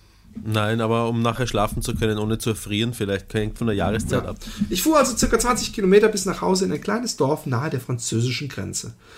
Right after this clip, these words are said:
Speaker 2: Da meine Eltern allerdings wussten, dass ich abends weggehen und trinken wollte, konnte ich das Auto nicht vor der Tür stehen lassen, also fuhr ich es zum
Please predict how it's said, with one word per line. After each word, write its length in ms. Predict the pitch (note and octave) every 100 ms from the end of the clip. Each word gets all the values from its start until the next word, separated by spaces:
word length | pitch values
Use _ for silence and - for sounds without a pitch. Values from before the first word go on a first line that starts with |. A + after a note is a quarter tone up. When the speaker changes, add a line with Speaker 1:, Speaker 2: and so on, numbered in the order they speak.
| - -
Speaker 2:
Da 120 | A3
meine 240 | B3+ A3+ -
Eltern 320 | F#3 F#3+ -
allerdings 320 | D#3 D3 -
wussten, 320 | F3+ - -
dass 200 | C3 A#2+
ich 120 | -
abends 440 | B2+ E3 F3+ C3 -
weggehen 420 | E3+ - A#2 A#2+
und 120 | A#2+
trinken 380 | - F#3 - A#2+
wollte, 320 | G#2 G#2+ D3 D3+ - - -
konnte 300 | - E3+ F#3
ich 100 | F#3+
das 220 | E3 -
Auto 260 | A#2+ B2 D3
nicht 180 | B2 A#2
vor 120 | B2+
der 120 | C#3+
Tür 220 | - A#3
stehen 300 | A3 - A#2+
lassen, 260 | A2 A2+ -
also 280 | B2+ D3+ F#3+
fuhr 320 | - C3+ C3+
ich 180 | C#3+ -
es 260 | C3 - -
zum 240 | B2+